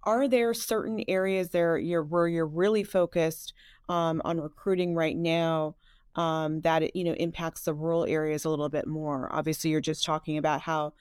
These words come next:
you know, subspecialties may not be, you know, something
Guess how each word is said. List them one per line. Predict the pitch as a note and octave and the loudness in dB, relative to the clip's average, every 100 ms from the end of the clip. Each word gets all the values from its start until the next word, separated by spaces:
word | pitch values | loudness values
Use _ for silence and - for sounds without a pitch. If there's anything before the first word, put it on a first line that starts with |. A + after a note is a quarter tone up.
| - - _ | -20 -20 _
you | F3 | -4
know, | D#3 | -2
subspecialties | - A#3 A3+ G3+ E3+ E3+ D#3+ F3 D#3+ D3 | 2 0 2 0 0 -2 -2 0 0 0
may | D#3+ | 0
not | D#3+ D3+ - | 0 -2 -2
be, | D#3 D#3 D3+ _ _ _ _ | -2 -2 -6 _ _ _ _
you | A3+ | -4
know, | F#3 | -2
something | D#3 F3+ E3+ E3+ D#3+ | -2 -2 -2 0 -2